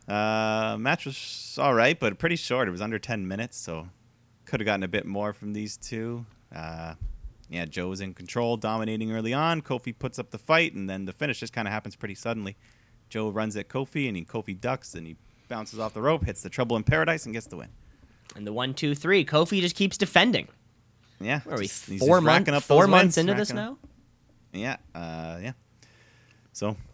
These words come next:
Speaker 1: yeah, just racking up those wins
Speaker 2: Can't
Speaker 1: heading
Speaker 2: believe
Speaker 1: into
Speaker 2: it.
Speaker 1: SummerSlam.
Speaker 2: Yeah, what's, what's gonna happen with that belt SummerSlam? I don't know, but, uh, I'll be
Speaker 1: I don't
Speaker 2: there.
Speaker 1: know. Yeah.
Speaker 2: <laughs> Next up, okay, so it's, uh, it's main event time.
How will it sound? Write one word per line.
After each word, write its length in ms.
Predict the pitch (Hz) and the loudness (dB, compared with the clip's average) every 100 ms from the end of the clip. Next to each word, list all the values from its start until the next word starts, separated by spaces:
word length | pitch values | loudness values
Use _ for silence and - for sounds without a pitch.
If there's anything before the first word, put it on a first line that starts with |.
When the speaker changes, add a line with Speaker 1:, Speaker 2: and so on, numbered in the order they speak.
| - | -8
Speaker 1:
yeah, 140 | 107 104 | -6 -6
just 160 | 82 | -6
racking 340 | 101 113 - 113 | -4 -4 -2 -4
up 140 | 113 | -4
those 220 | 123 123 | -4 -2
wins 280 | 120 143 120 | -2 -4 0
Speaker 2:
Can't 60 | 147 | 0
Speaker 1:
heading 120 | 113 | 2
Speaker 2:
believe 240 | 139 160 | 0 2
Speaker 1:
into 100 | 131 | 0
Speaker 2:
it. 100 | 120 101 | -2 -6
Speaker 1:
SummerSlam. 220 | 90 95 - - - | -10 -12 -16 -20 -8
Speaker 2:
Yeah, 220 | - 170 185 | 2 4 4
what's, 260 | 95 135 147 | 2 2 4
what's 200 | 135 147 | 4 4
gonna 140 | 160 | 6
happen 220 | 160 160 165 | 6 6 6
with 80 | |
that 140 | 160 156 | 4 6
belt 200 | 165 170 | 6 6
SummerSlam? 600 | - 185 190 135 131 131 - - | 4 4 2 2 2 0 -2 4
I 80 | |
don't 120 | 139 165 | 6 8
know, 180 | 156 151 - | 6 4 4
but, 140 | 117 | 6
uh, 180 | 117 113 | 8 8
I'll 100 | 131 | 8
be 140 | 139 170 | 6 6
Speaker 1:
I 20 | |
don't 40 | |
Speaker 2:
there. 240 | 147 131 143 - - - - - - - - - | 6 6 2 -8 -20 -20 -20 -20 -18 -18 -16 -16
Speaker 1:
know. 40 | 92 - - _ _ - - - - | -16 -16 -20 _ _ -10 -8 -8 -4
Yeah. 60 | 170 | 4
Speaker 2:
<laughs> 0 | |
Next 320 | 165 214 - | 6 6 8
up, 180 | 165 160 | 8 8
okay, 240 | 156 143 | 8 8
so 200 | 127 135 | 8 8
it's, 140 | 135 139 | 10 8
uh, 140 | 131 | 8
it's 120 | 139 - | 8 10
main 120 | 214 | 10
event 240 | 143 127 | 10 6
time. 280 | - 76 67 | 2 -4 -6